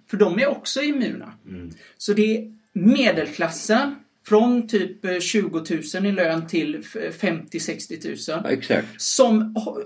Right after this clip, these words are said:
Speaker 1: har hittat på ett system där de kan,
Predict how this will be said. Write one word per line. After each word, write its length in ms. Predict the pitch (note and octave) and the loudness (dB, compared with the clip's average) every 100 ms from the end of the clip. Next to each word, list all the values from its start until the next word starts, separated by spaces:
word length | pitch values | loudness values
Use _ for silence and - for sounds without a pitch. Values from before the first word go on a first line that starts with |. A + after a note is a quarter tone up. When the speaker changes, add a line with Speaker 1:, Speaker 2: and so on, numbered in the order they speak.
| - | -10
Speaker 1:
har 640 | A#3+ - E4 A#3 G#3+ A#3 C4+ | -12 -2 2 2 2 0 0
hittat 500 | A#3+ - D4+ D4+ - | -2 -2 -2 -2 -2
på 340 | C4+ E4 C4 F#3+ | 4 6 6 2
ett 140 | F#3+ | -2
system 600 | C#4 - - C4 D#4 F#3 D#3 - - _ | -6 -6 -6 -4 -4 -4 -4 -10 -18 _
där 120 | A#3 | 4
de 200 | A#3 G#3+ | 6 4
kan, 200 | A#3 | 2